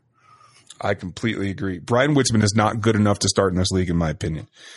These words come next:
especially against a zone, uh, for a zone scheme team. And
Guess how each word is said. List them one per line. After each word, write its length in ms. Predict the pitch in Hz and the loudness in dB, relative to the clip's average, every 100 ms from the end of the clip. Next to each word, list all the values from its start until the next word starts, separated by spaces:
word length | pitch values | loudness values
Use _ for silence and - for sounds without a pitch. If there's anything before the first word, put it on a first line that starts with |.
| - 98 | -16 -4
especially 720 | 107 - - 156 151 127 110 | 0 0 2 2 2 2 2
against 460 | 95 110 107 101 - | 2 2 2 0 -2
a 120 | 113 110 | -2 -2
zone, 380 | 98 117 117 107 - | 0 2 2 2 0
uh, 180 | 120 110 107 | 0 -2 2
for 320 | 143 147 123 | 2 4 4
a 140 | 104 104 | 2 2
zone 340 | 107 113 110 | 2 2 2
scheme 400 | 107 113 104 101 | 2 0 0 -2
team. 320 | 98 95 - _ _ _ _ _ _ - | -2 -4 -4 _ _ _ _ _ _ -4
And 360 | 113 107 104 | -2 0 -2